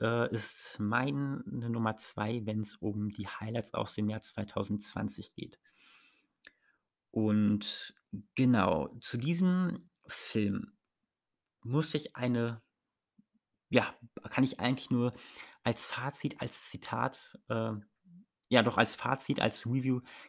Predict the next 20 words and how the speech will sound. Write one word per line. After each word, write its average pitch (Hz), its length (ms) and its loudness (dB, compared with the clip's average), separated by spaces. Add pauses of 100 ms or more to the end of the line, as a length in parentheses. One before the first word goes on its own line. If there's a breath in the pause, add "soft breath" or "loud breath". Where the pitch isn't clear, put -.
(100 loud breath)
kann - 160 0
ich 127 180 0
eigentlich 135 260 -2
nur - 160 0
ein 127 140 2
Zitat - 640 -4
aus - 260 0
dem 107 260 2
Trailer 101 600 2 (420)
nehmen, 101 440 2
weil 92 100 6
im 117 120 2
Trailer 170 640 0
zu - 120 -6
diesem 113 180 -2
Film 117 220 0
wird 113 220 -4
ein 110 180 -2
Satz 104 260 -6
gesagt 107 420 -6